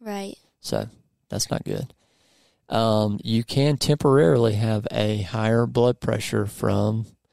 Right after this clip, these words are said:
Speaker 2: coffee. But now,
Speaker 1: Yeah.
Speaker 2: if you remember us talking about the flexible veins versus
Speaker 1: Yes.
Speaker 2: the hard veins?
Speaker 1: Yes.
Speaker 2: Um, it's not as big a deal with the flexible veins. Like, you can have that higher blood pressure and not be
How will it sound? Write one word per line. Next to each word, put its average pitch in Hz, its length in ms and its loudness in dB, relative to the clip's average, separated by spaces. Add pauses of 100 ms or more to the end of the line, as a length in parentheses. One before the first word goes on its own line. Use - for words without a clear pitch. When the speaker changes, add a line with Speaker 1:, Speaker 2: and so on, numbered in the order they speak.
(320)
Speaker 2:
coffee. - 500 -4 (240)
But - 100 0
now, 110 240 4
Speaker 1:
Yeah. 104 140 -4
Speaker 2:
if 117 80 -12
you 123 80 2
remember 120 240 4
us 98 100 0
talking 117 240 -2
about 104 220 -2
the - 80 -8
flexible 131 840 -4
veins 127 400 -2
versus 123 420 -4
Speaker 1:
Yes. - 680 -4
Speaker 2:
the 127 60 -4
hard 120 140 0
veins? 131 380 -4 (160)
Speaker 1:
Yes. - 360 -14 (260)
Speaker 2:
Um, 104 540 0 (1500)
it's - 200 -2
not 127 180 4
as 123 140 2
big 131 200 2
a 127 60 2
deal 139 300 4
with 104 160 2
the 110 80 -6
flexible 110 640 -2 (240)
veins. 95 480 -2
Like, 107 200 -6
you 131 80 -6
can 110 160 -4
have 110 260 -2
that 107 200 -2
higher 104 320 -2
blood 101 280 -2
pressure - 520 -6 (120)
and 107 280 -4
not 101 240 -2
be 101 320 -6